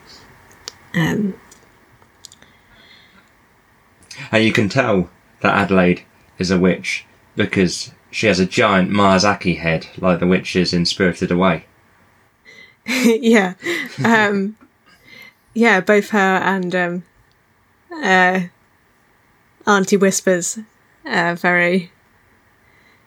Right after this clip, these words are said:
Speaker 1: uh, are very like the, uh, the Spirited Away witches.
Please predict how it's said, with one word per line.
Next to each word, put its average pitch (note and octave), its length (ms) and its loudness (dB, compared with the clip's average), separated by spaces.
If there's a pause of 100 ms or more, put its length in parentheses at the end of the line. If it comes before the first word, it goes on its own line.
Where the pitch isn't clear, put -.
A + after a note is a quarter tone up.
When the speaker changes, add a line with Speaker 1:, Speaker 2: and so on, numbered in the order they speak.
(600)
Speaker 1:
uh, F3 260 4
are F3 100 2
very F3 240 0
like F3 340 -4
the, E3+ 220 0
uh, F#3 240 -2
the - 100 0
Spirited F3 400 0
Away F3 220 0
witches. - 560 -4